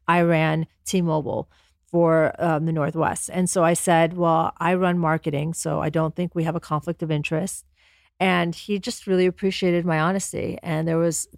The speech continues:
like, it was, like, dead silent at the dinner table. And he said, "Well, we've, we need to do what we gotta do to get you over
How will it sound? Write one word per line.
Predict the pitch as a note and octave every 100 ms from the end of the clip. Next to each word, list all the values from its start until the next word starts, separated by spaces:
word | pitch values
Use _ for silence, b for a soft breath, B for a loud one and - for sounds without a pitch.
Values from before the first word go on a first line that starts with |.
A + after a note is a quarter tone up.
| -
like, | E3
it | F3
was, | E3
like, | D#3+ -
dead | D#3+ E3
silent | F3 D3+ D#3 E3+ - _ _ _ _ _ -
at | -
the | F3
dinner | F3 D#3+
table. | D#3+ D#3+ D3 D#3 G3 - b b -
And | F#3+
he | G3
said, | - F#3
"Well, | F3 F3+ F#3
we've, | F#3+ F#3+ F3+
we | G3+ G3+
need | G#3+ G3+
to | F3
do | F3+ F3+
what | D#3
we | F3 E3+
gotta | D#3+ D#3
do | D#3+ D#3
to | D#3
get | D#3
you | D#3 D3+
over | D#3 - D#3